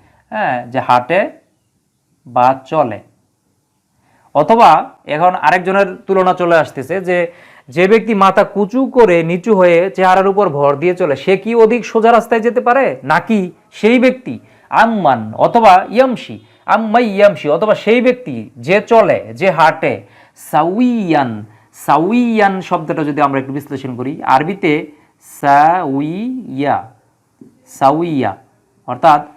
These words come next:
আহ, সোজা, সোজা বা, আহ, কি বলে, সঠিক, সোজা, সোজা হয়ে চলা, হ্যাঁ,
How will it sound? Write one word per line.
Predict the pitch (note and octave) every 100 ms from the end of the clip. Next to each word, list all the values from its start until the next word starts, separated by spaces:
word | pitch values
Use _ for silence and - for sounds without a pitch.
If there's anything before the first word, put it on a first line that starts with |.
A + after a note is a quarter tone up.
| _ _ _
আহ, | A#2+ A#2
সোজা, | A#2 - F#3 F#3 D3+ - -
সোজা | F#3+ F3 C#3+ A#2+ - _ _ _ _ _ _ _
বা, | C3 C3 B2 A2 _ _ _ -
আহ, | C3 B2 A#2+ A#2
কি |
বলে, | B2+ A#2 G#2+ G#2+ - _ _ _ _
সঠিক, | - F3+ E3+ F3+ F3
সোজা, | - E3+ D#3 D3 C3 - _ _ _ _ _ _ _
সোজা | - F3+ F3+
হয়ে | D#3+ C#3+
চলা, | B2+ G#2+ - _ _
হ্যাঁ, | - G3+ C#3